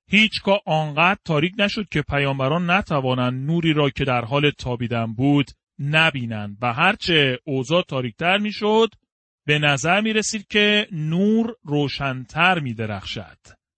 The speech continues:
خدا می‌گوید روزی خواهد آمد که او آنان را از اسارت و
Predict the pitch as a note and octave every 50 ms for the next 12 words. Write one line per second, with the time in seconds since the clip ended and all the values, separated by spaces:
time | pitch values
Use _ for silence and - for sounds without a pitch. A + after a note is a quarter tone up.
0 | _ _ _ _ - - G3+ A3+ A#3+ C4 C#4+ C#4+ C4 A#3+ G3+ G3+ G#3+ G3 G#3+ A3+
1 | A#3 A#3 A#3 G#3 - - - E3+ F3+ A3 A#3+ A3 A3+ C4+ C4 - A3+ A3 G#3+ A3
2 | G#3 G#3 G#3 G#3 G#3 G#3 G3+ G#3 G3 _ - F#3+ F#3 - C4 A3+ A#3+ C4 A3+ F#3
3 | F3 F3 F#3+ G#3+ G#3+ G#3 G#3+ G#3+ G#3+ A3 A3 F#3+ E3+ E3+ E3 - - E3 D#3+ -
4 | - E3+ D#3 D#3 E3 F#3 G3 G#3 G#3+ - - - F3+ D#3+ D#3